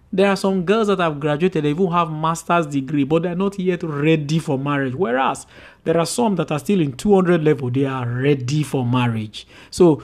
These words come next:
don't get it twisted at all. Now, you must have faith,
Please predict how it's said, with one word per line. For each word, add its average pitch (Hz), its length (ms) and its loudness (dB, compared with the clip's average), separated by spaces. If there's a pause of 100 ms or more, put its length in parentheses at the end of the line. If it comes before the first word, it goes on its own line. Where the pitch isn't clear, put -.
(140)
don't 165 300 4
get 151 260 0
it 127 160 -4
twisted 139 600 -4
at 131 300 -10
all. 117 480 -2
Now, 143 260 -8 (220)
you 180 120 2
must 190 160 2
have 302 160 -4
faith, - 640 -2